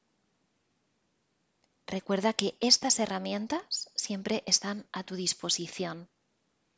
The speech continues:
que puedes re-, regresar a este estado de calma en el momento que lo necesites. Utiliza la técnica de anclaje para volver al presente,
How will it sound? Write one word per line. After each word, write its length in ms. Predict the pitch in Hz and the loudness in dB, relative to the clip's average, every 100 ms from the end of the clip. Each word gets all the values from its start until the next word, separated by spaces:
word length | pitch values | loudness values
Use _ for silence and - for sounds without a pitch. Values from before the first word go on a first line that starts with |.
| - - - _ - | -20 -20 -20 _ -10
que 100 | 190 | 0
puedes 280 | 202 220 | 2 2
re-, 280 | 220 220 208 - | 2 0 -2 -4
regresar 920 | - 202 190 180 170 220 208 - - - | 0 2 2 6 6 8 4 2 -4 -4
a 100 | 202 | -2
este 200 | - 208 | 0 0
estado 320 | - 202 202 | 2 4 4
de 160 | 190 | 4
calma 500 | 180 185 220 269 302 _ _ - - - - | 2 2 2 0 -6 _ _ -20 -20 -16 -6
en 140 | 208 | -2
el 100 | 196 | -2
momento 480 | 190 185 196 196 220 | -2 -2 -2 -2 -2
que 100 | 220 | 0
lo 100 | 196 | -2
necesites. 960 | 180 - 180 - 175 - - - - - _ _ _ _ _ _ _ _ _ _ _ _ _ _ _ _ _ _ _ _ _ _ _ _ _ _ _ _ _ _ _ - | -6 -2 0 0 -4 -10 -6 0 0 0 _ _ _ _ _ _ _ _ _ _ _ _ _ _ _ _ _ _ _ _ _ _ _ _ _ _ _ _ _ _ _ -6
Utiliza 760 | 214 196 185 240 - 180 185 _ _ - - | -2 2 4 4 2 -4 -6 _ _ -20 -8
la 180 | 190 180 | -2 0
técnica 500 | 208 214 214 202 202 | 0 0 -2 0 2
de 80 | 190 | 2
anclaje 600 | 170 165 196 214 - 180 | 0 2 4 4 0 -4
para 220 | 180 175 | -2 0
volver 320 | 175 175 185 | 2 2 4
al 120 | 214 | 2
presente, 720 | 220 190 - 196 208 202 170 | 2 4 4 4 2 -6 -10